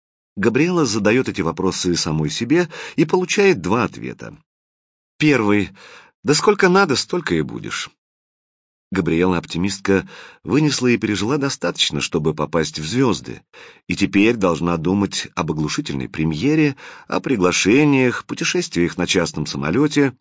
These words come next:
об афишах, расклеенных во всех столицах мира, о репортерах, несущих круглосуточную вахту перед ее домом,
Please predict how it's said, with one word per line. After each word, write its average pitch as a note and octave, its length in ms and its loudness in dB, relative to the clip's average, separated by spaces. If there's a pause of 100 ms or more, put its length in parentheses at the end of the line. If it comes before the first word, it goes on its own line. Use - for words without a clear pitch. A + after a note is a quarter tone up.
(420)
об C#3 160 0
афишах, G2 600 0
расклеенных F2+ 720 2
во E2+ 100 0
всех F2 240 -4
столицах E2 480 -2
мира, D#2 440 -2 (440)
о F#2+ 140 0
репортерах, G#2 760 0
несущих G#2+ 580 -2
круглосуточную F2+ 840 -2
вахту F#2+ 400 0
перед D2+ 240 -6
ее D2 180 -2
домом, D3 460 2